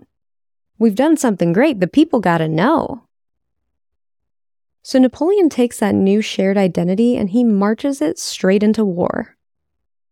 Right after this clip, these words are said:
And in doing so, he further unites his people around a shared experience, a shared definition of an enemy. Now Napoleon has helped his people to define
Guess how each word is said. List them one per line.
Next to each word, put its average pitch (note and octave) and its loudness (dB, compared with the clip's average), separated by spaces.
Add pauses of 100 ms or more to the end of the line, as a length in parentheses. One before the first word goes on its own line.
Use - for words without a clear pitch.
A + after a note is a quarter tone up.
(240)
And A#3 4
in A#3+ 4
doing D4+ 4
so, F3 -4 (300)
he B3+ 0 (120)
further D#4+ 0
unites B3 4
his A3 -6
people F#3 0
around G3+ 0
a G3 0
shared F#3+ 0
experience, - -4 (1000)
a G3+ -16
shared A3 0
definition G3 0
of E3+ 0
an F3 2
enemy. G#3+ 0 (640)
Now A3+ 2
Napoleon A#3+ 2
has G#3 -2
helped G#3 -6
his B3+ -10
people G3+ -2
to G3 -4
define F#3 -2